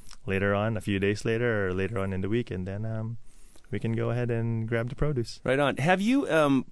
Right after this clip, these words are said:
Speaker 2: imprinted or put your imprint on Tilth? I mean, how long have you been there?
Speaker 1: Uh, been there almost three years now. Three
Speaker 2: Yeah.
Speaker 1: years in July, I think.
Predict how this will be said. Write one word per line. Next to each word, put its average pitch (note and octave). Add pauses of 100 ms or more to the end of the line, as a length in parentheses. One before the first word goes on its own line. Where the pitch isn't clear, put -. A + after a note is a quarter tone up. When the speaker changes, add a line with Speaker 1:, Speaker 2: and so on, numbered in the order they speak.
(120)
Speaker 2:
imprinted D3
or A#2
put -
your D3
imprint D3+
on C#3
Tilth? -
I -
mean, B2+
how F3+
long G3
have C3+
you G#2
been F#2+
there? C2+ (300)
Speaker 1:
Uh, A#2+
been G#3
there G#3+
almost F3+
three F#3
years G3
now. A2+
Three A#2
Speaker 2:
Yeah. D#3
Speaker 1:
years G#2
in D#3
July, C#3
I G2+
think. F#2